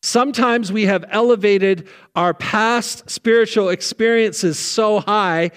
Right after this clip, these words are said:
that it's easier to live with memories of past moments with God than experience the new ones. It is so much be-, easier being the former pastor of a church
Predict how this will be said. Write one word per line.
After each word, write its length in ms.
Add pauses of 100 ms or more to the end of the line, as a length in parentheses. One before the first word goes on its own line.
(280)
that 160
it's 240
easier 480
to 160
live 480 (180)
with 220
memories 640
of 260
past 640
moments 760
with 220
God 400 (480)
than 180
experience 920 (180)
the 140
new 240
ones. 480 (1700)
It 120
is 140
so 340
much 360
be-, 180
easier 460
being 320
the 80
former 500
pastor 500
of 120
a 40
church 400